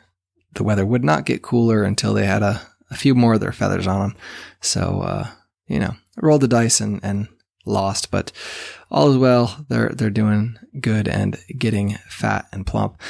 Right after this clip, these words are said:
It's kinda cool 'cause the kids, they, they know that they're meat birds. They know that they're going in the freezer in, in a matter of weeks,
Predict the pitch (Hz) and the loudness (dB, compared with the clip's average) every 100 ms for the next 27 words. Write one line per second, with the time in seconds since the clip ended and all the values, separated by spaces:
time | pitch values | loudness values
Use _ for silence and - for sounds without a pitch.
0 | - - - 202 170 139 123 107 104 101 | -8 -4 2 2 4 2 2 2 2 0
1 | - 120 120 120 - 123 131 156 156 117 | 2 2 2 -2 -2 0 2 4 4 4
2 | 113 113 117 110 107 110 110 110 110 110 | 4 2 2 2 2 2 0 2 2 4
3 | 113 107 110 107 110 110 - 107 107 110 | 2 2 0 2 2 0 0 0 2 2
4 | 107 104 104 107 104 - 104 107 107 98 | 2 2 0 0 0 0 0 2 2 2
5 | 101 107 | 0 0